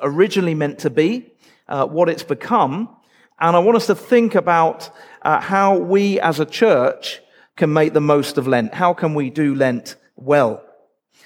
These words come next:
Uh, so originally, Shrove Tuesday, uh, the day before Lent begins, was a day of self-examination, a day to take a long, hard look at ourselves in the mirror. Not in a physical sense,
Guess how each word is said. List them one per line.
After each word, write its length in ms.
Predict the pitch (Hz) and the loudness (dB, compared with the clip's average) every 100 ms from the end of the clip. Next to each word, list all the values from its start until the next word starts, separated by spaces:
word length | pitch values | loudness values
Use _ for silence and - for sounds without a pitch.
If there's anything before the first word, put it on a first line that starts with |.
| _ _ _ | _ _ _
Uh, 160 | 143 147 | 0 0
so 340 | 175 190 196 | 2 2 4
originally, 520 | 180 220 185 202 160 | 2 2 4 2 2
Shrove 420 | 135 202 208 190 - | 0 2 4 2 0
Tuesday, 680 | 233 220 - 165 131 113 - _ _ - | 0 0 0 0 0 -2 -12 _ _ -8
uh, 120 | 123 | -6
the 120 | - | -6
day 260 | 151 180 185 | 0 2 2
before 420 | 170 175 185 170 | 0 -2 0 2
Lent 280 | 170 170 165 | 4 2 0
begins, 580 | 160 170 160 139 113 143 | -2 2 2 0 -6 -10
was 240 | 156 151 | -4 -4
a 80 | 147 | -2
day 220 | 180 165 | 0 2
of 100 | 151 | 2
self-examination, 1120 | - 190 175 180 - 170 160 151 156 151 135 | 0 2 2 0 -4 -4 -2 -2 -2 -4 -6
a 60 | 127 | -4
day 260 | 190 208 196 | 0 0 2
to 260 | 185 151 - - - | 0 0 -4 -20 -6
take 280 | 202 196 190 | -2 0 0
a 100 | 165 | -2
long, 400 | 165 196 214 208 | 2 4 2 0
hard 480 | 185 202 202 196 165 | 0 2 4 4 2
look 220 | 202 220 | 0 0
at 100 | 156 | 0
ourselves 640 | 156 - 160 156 147 - - - - _ | -2 2 2 2 0 -8 -16 -20 -20 _
in 160 | 185 180 | 0 2
the 60 | 185 | 4
mirror. 420 | 233 160 - - - - - | 4 4 0 -10 -20 -20 -4
Not 140 | 208 | 0
in 40 | 175 | 0
a 60 | |
physical 480 | 165 220 185 165 143 | 0 0 0 -2 -6
sense, 640 | - 123 135 196 - - | -2 0 0 -6 -16 -18